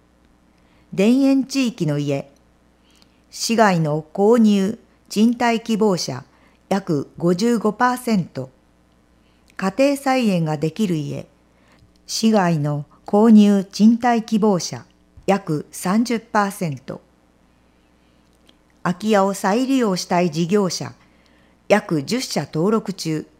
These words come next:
個人事業主含む。お気軽にご相談ください。問い合わせ、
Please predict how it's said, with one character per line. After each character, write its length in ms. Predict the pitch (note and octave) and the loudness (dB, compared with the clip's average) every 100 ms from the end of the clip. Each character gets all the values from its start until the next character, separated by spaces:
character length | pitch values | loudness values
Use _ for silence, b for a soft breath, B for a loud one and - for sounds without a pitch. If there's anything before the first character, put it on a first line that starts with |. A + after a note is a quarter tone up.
| b b b b b - | b b b b b -4
個 160 | F#3+ | -2
人 300 | F#3+ A#3 G#3+ | 2 4 4
事 180 | F3+ G#3 | 2 0
業 220 | A#3 C4 | 2 4
主 320 | G3+ F3+ - | 4 0 -6
含 360 | - - - D3+ | -10 -12 -4 -2
む。 200 | C#3 E3+ _ _ _ _ _ _ _ _ _ _ _ _ b b b b b b _ _ _ E3+ | -2 -8 _ _ _ _ _ _ _ _ _ _ _ _ b b b b b b _ _ _ -8
お 60 | |
気 160 | - B3 | -4 2
軽 220 | C4 A#3+ | 2 4
に 300 | G#3+ G3+ - | 4 2 0
ご 140 | F3+ E3 | -2 2
相 240 | B3 C4 | 2 2
談 240 | B3 A#3 | 4 2
く 80 | A3+ | 2
だ 100 | G#3 | -2
さ 200 | G#3 F#3+ | -2 -4
い。 100 | C3+ - _ _ _ _ _ _ _ | -4 -12 _ _ _ _ _ _ _
問 200 | F#3+ F#3+ | 2 4
い 40 | G#3+ | 4
合 100 | G3 | 4
わ 120 | G3+ | 2
せ、 400 | - - F3 - | -2 -4 -4 -10